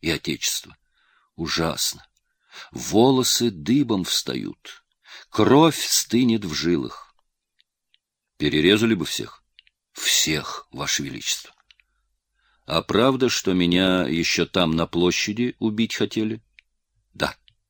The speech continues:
еще там. Может быть, та самая пуля, коей пронзен Милорадович, предназначалась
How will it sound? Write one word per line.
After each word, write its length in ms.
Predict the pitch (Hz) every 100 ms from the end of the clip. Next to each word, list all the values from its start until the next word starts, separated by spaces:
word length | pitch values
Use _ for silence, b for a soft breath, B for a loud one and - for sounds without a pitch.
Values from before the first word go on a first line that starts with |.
| _ -
еще 420 | - - - 87
там. 320 | - 73 65 _ _ B B B
Может 280 | 90 104 92
быть, 260 | 98 117 - B B _ -
та 200 | 113 135
самая 540 | - 117 131 120 110
пуля, 440 | - - 156 151 151
коей 640 | - 120 127 127 117 - b _
пронзен 640 | - - 98 87 - 104 113
Милорадович, 1000 | 107 104 101 95 113 113 90 - - - -
предназначалась 1160 | - - 76 - 76 - 85 82 - - -